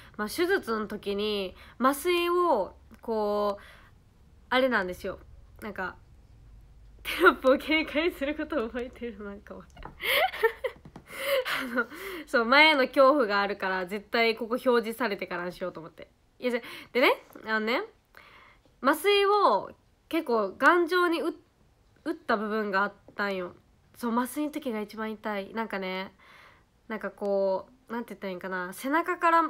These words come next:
打った麻酔があったんですね、その時に。で、それ、それの感じに似とって、今日のやつが。うわ、うわ、な-、懐かしいじゃない？なんか、うわ、これあれやん、気持ち悪ってなった。なんか、なんか、ググ、ググって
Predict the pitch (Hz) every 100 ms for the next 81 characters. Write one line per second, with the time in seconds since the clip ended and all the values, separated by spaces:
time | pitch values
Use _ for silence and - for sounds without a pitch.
0 | - 302 - 220 208 208 214 196 196 196
1 | - 196 185 180 185 180 180 190 185 185
2 | 180 180 175 - - - - 233 233 233
3 | 269 349 330 - 247 330 415 403 466 453
4 | 277 202 - - - _ - 311 311 294
5 | 294 294 269 262 277 277 220 214 233 208
6 | 190 185 - 185 175 - _ _ _ _
7 | _ _ - 359 320 - _ _ _ -
8 | 381 359 381 - _ - 269 269 - -
9 | - 440 - 415 453 247 233 508 - 311
10 | - - - - 415 415 415 370 370 427
11 | 415 349 330 381 392 392 392 392 294 214
12 | 190 - 190 - - - 262 240 - -
13 | 269 254 208 170 - - 214 311 381 349
14 | 392 - 247 277 427 -